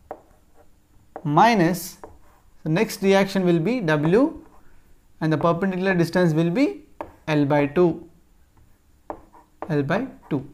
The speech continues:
So minus sign because of downward direction, W multiplied by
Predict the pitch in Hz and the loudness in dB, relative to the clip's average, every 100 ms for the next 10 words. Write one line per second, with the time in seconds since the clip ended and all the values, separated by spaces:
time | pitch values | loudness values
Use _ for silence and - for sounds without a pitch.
0 | - _ _ _ _ _ _ - - - | -20 _ _ _ _ _ _ -20 -10 0
1 | 156 156 - - _ _ _ _ _ _ | 0 0 -6 -20 _ _ _ _ _ _
2 | _ _ _ _ _ _ _ - _ 147 | _ _ _ _ _ _ _ -20 _ -2
3 | 147 180 233 233 202 170 202 202 160 170 | 2 2 2 -2 2 2 0 -4 -2 0
4 | 165 185 247 - - 147 147 160 156 165 | 2 2 0 -6 -6 0 2 2 6 6
5 | 160 151 156 165 180 - _ - - - | 6 0 -4 -4 -10 -20 _ -20 -20 -20
6 | - _ _ - 165 175 156 175 - - | -20 _ _ -6 -4 0 0 -2 -6 -18
7 | - - - 151 147 170 160 160 156 226 | -20 -18 -4 -2 0 0 2 2 2 0